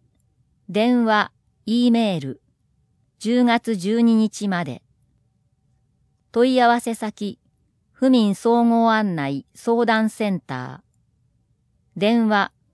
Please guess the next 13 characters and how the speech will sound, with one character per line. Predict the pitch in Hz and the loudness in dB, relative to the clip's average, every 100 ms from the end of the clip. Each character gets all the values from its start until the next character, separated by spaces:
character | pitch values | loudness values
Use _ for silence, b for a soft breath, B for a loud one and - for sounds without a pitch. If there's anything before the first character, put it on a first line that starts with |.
| _ _ _ _ | _ _ _ _
零 | 226 247 | 0 2
七 | 240 240 175 135 | 4 2 0 -4
五 | 147 160 - _ _ _ - | -4 -6 -6 _ _ _ -2
四 | 233 247 254 | 0 2 2
一 | 247 190 175 | 0 -6 -6
一 | - 175 | -6 -6
の | 160 143 - _ _ _ | -6 -6 -10 _ _ _
五 | 180 233 240 240 | 0 4 4 4
零 | 233 190 151 | 2 0 -2
零 | 170 190 190 | -2 -2 -2
零。 | 175 151 127 - _ _ _ _ _ _ _ | -4 -4 -8 -14 _ _ _ _ _ _ _
平 | 226 240 214 | 0 0 0
日 | 226 - 202 | -6 -6 -6